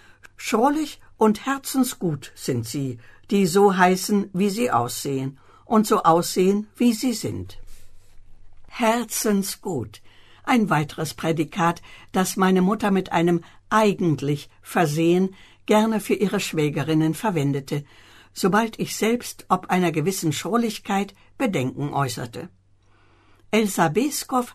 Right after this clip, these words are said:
hatte als Kind die reformpädagogische Schule ihrer Tanten Amalia und Bertha besucht und war nach dem Tod des Vaters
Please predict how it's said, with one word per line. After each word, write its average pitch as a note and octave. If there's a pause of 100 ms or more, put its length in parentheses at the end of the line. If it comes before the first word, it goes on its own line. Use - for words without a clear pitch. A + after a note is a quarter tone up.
(180)
hatte G#3+
als -
Kind G#3+ (280)
die F3+
reformpädagogische F3+
Schule G#3
ihrer D#3+
Tanten D#3+ (300)
Amalia F#3
und F#3+
Bertha A3
besucht - (420)
und F3+
war F3
nach F3+
dem D#3+
Tod C4
des -
Vaters C#3+